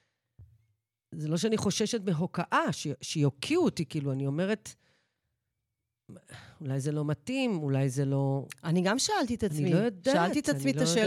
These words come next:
Speaker 1: יודעת איך
Speaker 2: האלה, אני, אני אדם קולי,
Speaker 1: כל
Speaker 2: אני
Speaker 1: עוד
Speaker 2: הייתי
Speaker 1: יש
Speaker 2: בשוק.
Speaker 1: חטופים, כאילו, את יודעת, אני אומרת, "מלחמה היינו." הכמות הזאת של החטופים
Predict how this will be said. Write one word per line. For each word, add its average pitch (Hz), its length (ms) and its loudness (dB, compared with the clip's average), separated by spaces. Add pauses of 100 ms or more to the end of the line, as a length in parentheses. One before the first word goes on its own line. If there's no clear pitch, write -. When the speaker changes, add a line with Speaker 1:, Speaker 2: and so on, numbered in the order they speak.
(160)
Speaker 1:
יודעת - 20 -2
איך - 80 2
Speaker 2:
האלה, 247 240 0
אני, 226 220 2
אני 202 260 0
אדם 202 220 2
קולי, 202 320 2
Speaker 1:
כל 175 60 6
Speaker 2:
אני - 100 6
Speaker 1:
עוד 262 100 4
Speaker 2:
הייתי 214 160 0
Speaker 1:
יש 208 160 2
Speaker 2:
בשוק. 208 240 2
Speaker 1:
חטופים, 170 520 -4 (340)
כאילו, 165 200 -6
את 151 100 -8
יודעת, 190 300 -4
אני 170 120 -4
אומרת, 185 320 -6
"מלחמה 160 480 -10
היינו." 202 280 -2 (1000)
הכמות 175 580 -4
הזאת 175 240 0
של 165 140 -2
החטופים 220 880 -2